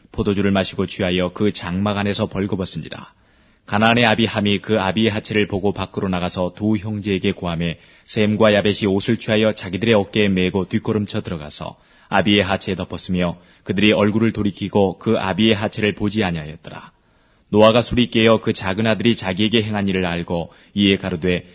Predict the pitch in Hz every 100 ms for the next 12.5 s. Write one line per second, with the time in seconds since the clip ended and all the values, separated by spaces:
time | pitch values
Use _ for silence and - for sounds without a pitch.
0 | _ - 98 101 101 101 95 101 104 110
1 | 107 110 107 - 113 104 123 123 123 120
2 | 113 98 98 113 120 117 104 104 107 101
3 | 95 101 90 85 80 82 87 80 _ _
4 | _ _ - 113 104 98 101 101 - -
5 | - 107 107 113 113 117 113 113 110 110
6 | 110 - 117 113 110 82 65 - - -
7 | _ _ _ 104 104 101 104 101 - 107
8 | 117 110 110 104 80 73 - - _ -
9 | 101 101 101 98 98 107 104 117 - 117
10 | 110 101 - 98 85 90 82 - - -
11 | 107 117 113 107 107 104 107 101 95 90
12 | 87 - 95 87 -